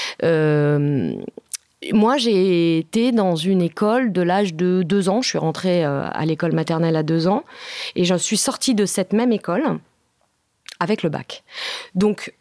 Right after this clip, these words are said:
j'ai, j'étais dans une espèce de cocon où, euh, bah, il y avait des bons, des mauvais élèves. Euh, pour beaucoup, on, on, on a grandi ensemble, et cetera.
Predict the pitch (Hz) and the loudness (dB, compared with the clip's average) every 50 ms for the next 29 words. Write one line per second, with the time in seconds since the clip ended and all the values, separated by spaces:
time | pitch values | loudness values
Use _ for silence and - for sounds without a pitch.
0 | _ _ - 175 170 160 202 196 - - 185 190 208 202 - 302 330 302 220 185 | _ _ -6 -4 -2 0 0 0 2 0 0 0 0 0 0 0 0 0 0 0
1 | 160 190 196 190 190 - - 247 277 269 196 196 185 - - 202 190 - - 214 | 0 0 0 0 0 0 0 0 -2 0 0 -2 -2 0 0 -2 0 0 0 2
2 | 214 233 262 285 285 240 208 208 226 240 233 196 185 175 175 170 170 156 - - | 2 2 2 2 2 2 2 4 4 4 4 2 2 2 4 2 2 0 -4 -10
3 | - - - - - - - 160 170 170 170 165 170 156 175 170 170 190 202 214 | -18 -18 -16 -16 -14 -6 -2 0 2 2 2 2 0 0 0 0 2 2 2 4
4 | 214 185 170 165 156 156 160 151 147 156 147 160 190 220 240 254 262 233 196 185 | 4 4 2 2 2 2 0 0 0 2 2 2 2 2 2 2 0 0 0 0
5 | 180 175 175 180 175 170 165 165 160 160 - 170 151 147 156 160 151 - 185 185 | 0 2 2 2 2 2 0 0 -2 -4 -6 -6 -4 -2 -2 -2 -2 0 0 2
6 | 185 180 165 160 160 151 156 151 147 - 156 160 127 - - 165 151 147 147 - | 2 2 2 2 2 2 2 0 0 0 0 0 -2 0 0 0 0 0 -2 -4
7 | 135 143 156 147 139 156 160 147 139 - - 180 170 170 175 170 156 156 - - | -4 -2 -2 0 0 0 -2 -2 -2 -2 -2 0 0 2 0 0 -2 -2 -2 -2
8 | 160 147 185 190 240 285 | -2 0 0 0 0 -2